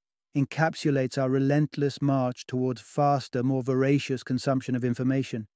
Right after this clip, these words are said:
from the steady drip of telegrams to the unceasing torrent that is the internet today. The warp speed of information hasn't just sped up our world, it's rewired the very way we interact with it,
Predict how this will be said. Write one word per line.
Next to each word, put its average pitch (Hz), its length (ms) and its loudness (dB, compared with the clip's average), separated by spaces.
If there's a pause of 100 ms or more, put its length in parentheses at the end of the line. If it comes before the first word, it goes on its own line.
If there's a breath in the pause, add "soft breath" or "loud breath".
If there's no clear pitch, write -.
(540)
from 131 160 0
the 127 80 2
steady 143 340 2
drip 139 240 2
of 127 80 -6
telegrams 135 720 0
to 143 100 -2
the 135 140 0
unceasing 139 680 0
torrent 135 600 0
that 120 140 -4
is 127 140 -2
the 131 120 0
internet 131 540 2
today. 117 440 -2 (840)
The 143 80 2
warp 156 340 4
speed 156 360 4
of 135 80 2
information 143 640 2
hasn't 135 380 0
just 131 180 0
sped 135 240 2
up 131 120 0
our 127 140 0
world, 117 440 0 (420)
it's 170 180 4
rewired 175 520 8
the 156 100 4
very 170 260 6
way 160 240 6
we 156 240 6
interact 151 480 2
with 127 140 0
it, 113 180 -4